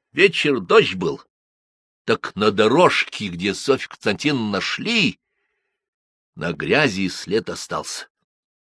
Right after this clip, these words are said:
Будто некое присмыкающееся огромного размера проползло». Владимир Иванович покосился на отвисшую Анисьеву челюсть и вздохнул. «Вот, в том-то и штука.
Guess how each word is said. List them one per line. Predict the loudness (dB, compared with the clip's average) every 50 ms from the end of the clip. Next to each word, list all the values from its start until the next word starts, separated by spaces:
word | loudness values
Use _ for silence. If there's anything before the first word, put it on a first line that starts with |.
| _ _ _
Будто | _ 0 2 2 2 2 _ _ _ _ _ _ 0 2 2
некое | 4 4 2 2 _ _ 4 4 4 4
присмыкающееся | 2 0 0 0 0 -2 -4 -4 -4 _ -2 0 0 0 0 -2 -4 -6 -4 -4 -4 -4 -2 0 2 2
огромного | 2 0 -4 -2 4 6 6 6 4 4 2 2 4 4 6
размера | 4 2 0 0 -2 0 2 4 2 2 0 _ _ _ _ _ _ _ _
проползло». | -8 -8 -8 -8 _ -6 -8 -6 -6 -8 -2 -2 -2 -2 -2 _ _ _ _ _ _ _ _ _ _ _ _ _ _ _ _ _ _ _ _ _ _ _ _ -16
Владимир | -14 -12 -10 -6 -4 -2
Иванович | -2 -2 -2 -4 -6 _
покосился | -6 -8 -6 -8 -8 -6 -6 -6 -6 -6 -8 -8 -2 0
на | 0 0
отвисшую | 0 -2 -8 -6 -6 -4 -6 -4 0 2 4 6 6
Анисьеву | 4 2 0 -4 -4 -6 -6 -6 -4 -4 -4 -4
челюсть | -2 0 0 0 0 -2 -4 -10 -14 _ -20 _ _ _
и | -6 -6
вздохнул. | -2 -2 -2 -2 -2 -4 -4 -4 _ _ _
«Вот, | -6 -4 -4 -4 -4 -6 -18 -18 _ _ _ _ _ _ _ _ _ _ _ _ _
в | _ -16
том-то | -10 -6 -6 -6 -6 -4 -6
и | -6 -4
штука. | -4 -6 _ -6 -6 -4 -4 -6 -6